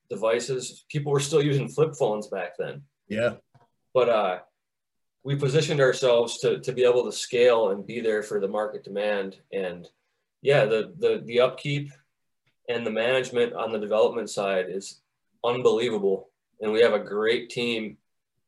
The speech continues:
Speaker 1: um, of engineers in a few different parts of the country. And those guys are the tie that binds, um, for our company and, and what we're able to,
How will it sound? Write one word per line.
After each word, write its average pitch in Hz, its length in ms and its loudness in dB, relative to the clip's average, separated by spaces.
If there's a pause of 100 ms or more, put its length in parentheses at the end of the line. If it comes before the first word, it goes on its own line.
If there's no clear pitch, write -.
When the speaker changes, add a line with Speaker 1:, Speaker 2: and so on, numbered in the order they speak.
(160)
Speaker 1:
um, 98 440 -2
of 104 140 0
engineers 110 840 0 (380)
in 110 140 -6
a - 20 -4
few 120 160 -6
different 117 260 -2
parts 113 260 0
of 101 40 -12
the - 80 -10
country. 110 580 -4 (800)
And 98 420 2 (580)
those 123 260 4
guys 117 400 6
are 110 560 4 (600)
the 107 80 -2
tie 113 260 2
that 107 220 2
binds, 95 600 -4 (360)
um, 92 260 -8 (240)
for 113 140 2
our 104 120 2
company 107 500 -4
and, 90 220 -6
and 107 120 -8
what 107 120 0
we're 107 120 -2
able 101 220 0
to, 92 200 -2